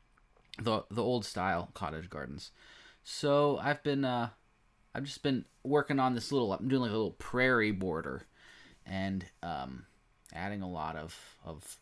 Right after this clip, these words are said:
uh, useful but also beautiful flowers. Like, I put a buff-, butterfly weed in there,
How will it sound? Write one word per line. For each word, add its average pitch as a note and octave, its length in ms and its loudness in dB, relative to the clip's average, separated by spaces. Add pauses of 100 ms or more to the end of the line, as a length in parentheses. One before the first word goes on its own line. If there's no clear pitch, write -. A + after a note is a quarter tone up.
(160)
uh, G#1 320 -10 (320)
useful D3 760 4
but A#2 180 2
also G#2 680 2 (520)
beautiful A2+ 460 4
flowers. F2+ 760 2
Like, F2+ 160 -4
I F#2 80 -4
put F2 200 -6
a A1+ 40 -10
buff-, - 360 -10
butterfly C#3 440 8
weed C3+ 200 6
in C3+ 120 2
there, C3+ 500 2